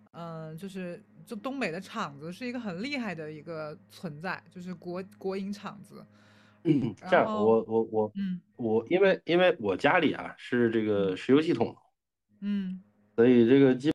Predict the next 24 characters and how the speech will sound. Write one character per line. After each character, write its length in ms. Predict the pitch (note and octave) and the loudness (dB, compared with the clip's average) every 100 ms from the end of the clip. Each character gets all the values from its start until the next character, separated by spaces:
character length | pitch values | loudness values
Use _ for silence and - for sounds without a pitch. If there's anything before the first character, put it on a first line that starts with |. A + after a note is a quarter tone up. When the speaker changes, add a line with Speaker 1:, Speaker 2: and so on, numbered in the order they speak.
| D3+ | 2
Speaker 2:
本 100 | A#2 | 4
上 200 | G#2+ G#2+ | 4 4
就 100 | A#2+ | 4
已 80 | |
经 180 | G2 G#2 | 4 2
是， 800 | A#2 A#2+ A2+ G#2+ G2+ G2 F#2 E2+ - - _ _ _ | 2 4 4 4 2 2 -2 -6 -14 -20 _ _ _
这 100 | - | -8
个 180 | G2 F2 | -6 -6
怎 160 | F2 F2+ | -6 -6
么 60 | |
说 220 | F#2 A#2+ A#2 | 2 4 4
呢， 100 | G#2+ | 4
国 160 | - A#2 | 4 4
企 380 | - G#2 F#2+ F#2+ | 4 2 2 0
天 200 | - D3 | 0 2
花 140 | D#3+ | 2
板 180 | C3 G2 | 2 0
之 160 | G2+ A#2+ | 4 6
一 160 | B2 | 6
了 120 | C3 | 6
吧， 120 | G#2 F2 | 4 -2
就 120 | F2 | -6
算 200 | F#2 F2 | -6 -8
是。 140 | - | -10